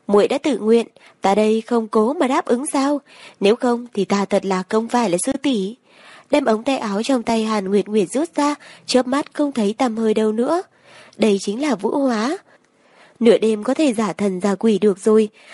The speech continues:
nàng chẳng qua là cảm thấy tiếc, hoa đẹp như vậy mà đội lên đầu chắc là đẹp lắm. Hàn Nguyệt Nguyệt ngồi dưới tàng cây, nhìn bầu trời đêm. Tối nay ánh sao rất ít, thấm thoát, nàng đến cõi đời này đã được mười năm.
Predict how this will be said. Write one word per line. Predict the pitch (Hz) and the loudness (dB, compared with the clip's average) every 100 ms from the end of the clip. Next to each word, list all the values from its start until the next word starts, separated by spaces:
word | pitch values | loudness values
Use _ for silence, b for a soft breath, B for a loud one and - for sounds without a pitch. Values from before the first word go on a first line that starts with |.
| B 262 | B 0
nàng | 262 | 0
chẳng | 226 208 170 | 0 -4 -2
qua | 220 214 | -2 0
là | 214 | -2
cảm | 190 220 156 | -2 -4 -4
thấy | 190 180 | -4 -2
tiếc, | 196 294 370 B B B | 0 0 0 B B B
hoa | - 240 | 0 2
đẹp | 208 190 | 2 -2
như | 208 214 | 0 -2
vậy | 190 214 208 b b | 2 0 0 b b
mà | 254 254 226 | 0 2 0
đội | 196 247 202 | 2 0 2
lên | 220 214 | -4 -2
đầu | 220 202 170 | 0 0 -2
chắc | - 285 302 | -8 -4 0
là | 254 | 0
đẹp | 214 185 | 0 -2
lắm. | 196 190 285 _ _ _ _ _ _ _ B B B B | -2 -2 -4 _ _ _ _ _ _ _ B B B B
Hàn | 277 247 | 0 2
Nguyệt | 247 | 2
Nguyệt | 226 233 220 | 4 2 4
ngồi | 220 208 | 2 2
dưới | 202 202 | 2 0
tàng | 262 277 185 | 0 -2 -2
cây, | 247 277 285 B B | 0 0 0 B B
nhìn | 269 240 | 0 2
bầu | 247 214 | 2 2
trời | 226 202 | 0 0
đêm. | 202 269 294 - B B B B | 2 0 0 -10 B B B B
Tối | 214 208 | 2 4
nay | 247 233 | 2 -2
ánh | 202 190 | -4 -4
sao | - 240 196 | -2 0 0
rất | 254 | -2
ít, | - 370 - B B B | 0 -2 -2 B B B
thấm | 214 185 | -2 0
thoát, | 226 285 - B B 262 | 0 -2 -4 B B 0
nàng | 247 | 4
đến | 220 214 | 2 2
cõi | 240 262 | 0 2
đời | 285 208 | 2 0
này | 196 196 170 | -2 -2 -2
đã | 226 | 0
được | 285 254 196 | 2 0 0
mười | 214 185 | 0 0
năm. | 160 226 269 | -2 -4 -4